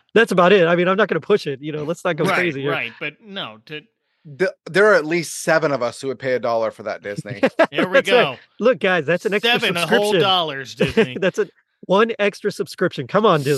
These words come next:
Speaker 2: Sitting on a gold mine. No, th-, this unfortunately was not something my parents taped.
Speaker 1: Yeah. Yeah, and we, we had a Betamax ta-, v-, uh,
Speaker 2: That's
Speaker 1: tape
Speaker 2: right.
Speaker 1: player for a long time.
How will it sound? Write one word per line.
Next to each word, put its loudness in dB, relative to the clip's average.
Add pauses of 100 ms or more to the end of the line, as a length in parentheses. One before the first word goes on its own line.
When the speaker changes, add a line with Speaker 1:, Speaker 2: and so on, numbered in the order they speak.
Speaker 2:
Sitting -2
on 2
a -4
gold 0
mine. -8 (560)
No, 0
th-, -4
this -4
unfortunately -4
was -8
not -6
something -6
my -4
parents -12
taped. -12 (240)
Speaker 1:
Yeah. 6 (720)
Yeah, 0
and -2 (480)
we, 4 (180)
we 0
had 4
a 4
Betamax 0 (260)
ta-, -6
v-, -4
uh, -2 (200)
Speaker 2:
That's -2
Speaker 1:
tape 2
Speaker 2:
right. -8
Speaker 1:
player 0
for -2
a 0
long 0
time. -2